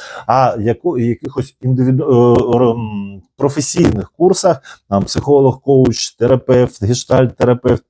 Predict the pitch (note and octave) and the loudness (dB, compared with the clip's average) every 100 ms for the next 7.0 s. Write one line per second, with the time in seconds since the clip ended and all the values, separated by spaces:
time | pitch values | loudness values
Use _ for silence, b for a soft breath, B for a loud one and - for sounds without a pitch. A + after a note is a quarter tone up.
0 | - A2 B2 B2 C3+ B2+ B2 B2+ B2 B2 | -2 0 0 0 0 2 2 2 0 0
1 | B2 - - - - A#2+ G#2+ G2 A#2 B2 | -2 -2 -10 -10 -6 -4 -2 -2 0 2
2 | F3 C3 A2+ - G#2+ G2+ D#3 G#3+ - E3 | 4 2 -2 -2 -6 -2 -2 -2 -4 -4
3 | C#3 F#2+ G2+ D#3 - B B _ A2+ A#2 | -4 -6 -2 -2 -4 B B _ 0 4
4 | C#3 E3+ A#2 C3+ C#3+ C#3+ B2 G#2 G2 F#2+ | 4 2 2 0 0 -2 -6 -6 -8 -12
5 | - B2 A#2+ A#2 F2+ - F#2+ F2+ F2 E2 | -4 -2 -2 -6 -10 -10 -8 -8 -8 -10
6 | - D#3 G3 A#3+ F3 A2 A#2+ - F#3 G3+ | -2 0 2 2 0 -2 -6 -6 -2 -2